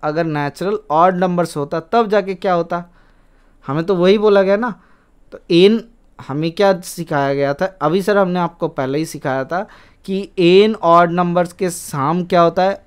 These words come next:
Average of n odd numbers should be always n ही होगा,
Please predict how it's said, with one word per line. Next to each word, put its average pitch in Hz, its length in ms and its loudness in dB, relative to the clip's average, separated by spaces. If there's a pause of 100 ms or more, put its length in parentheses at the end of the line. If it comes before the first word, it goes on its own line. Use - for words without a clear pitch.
Average 156 340 2
of 190 260 -2
n 180 240 -2
odd 165 200 2
numbers 175 340 -2 (220)
should 208 320 -4
be 220 100 -4 (100)
always 175 500 2
n 190 160 2
ही 185 80 0
होगा, 139 360 -10